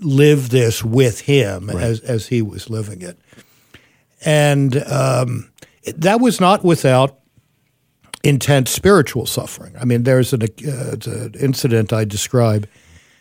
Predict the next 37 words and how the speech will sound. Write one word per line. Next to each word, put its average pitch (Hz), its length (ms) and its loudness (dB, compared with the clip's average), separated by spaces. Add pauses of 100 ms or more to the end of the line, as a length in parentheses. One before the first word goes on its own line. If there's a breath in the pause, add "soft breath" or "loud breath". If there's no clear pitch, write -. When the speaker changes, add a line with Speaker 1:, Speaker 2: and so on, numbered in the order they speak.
(560 soft breath)
Speaker 1:
in 147 160 4
the 123 80 2
fall 147 340 4
of 104 220 -4
two 156 160 2
thousand 113 420 0
three, 120 720 2
uh, 117 800 -8
I - 20 -2
describe 113 460 0
in 107 100 0
The 110 140 2
End 117 180 2
and 101 160 -4
the 98 60 -8
Beginning, 101 600 0
where, 107 360 -2 (760 soft breath)
uh, - 260 -14 (120)
he 165 240 2
was, 139 300 2
he 143 240 0
was 131 100 2
just 165 260 0
in 127 220 2
one 156 200 2
of 135 120 2
these 117 240 2
cycles 135 640 0
of 107 160 -2
the 107 100 -8
Parkinson's 113 720 -4
where 110 120 -4
his 104 180 -2
body 131 380 0
was 101 180 -10
completely - 720 -6
frozen. - 580 -14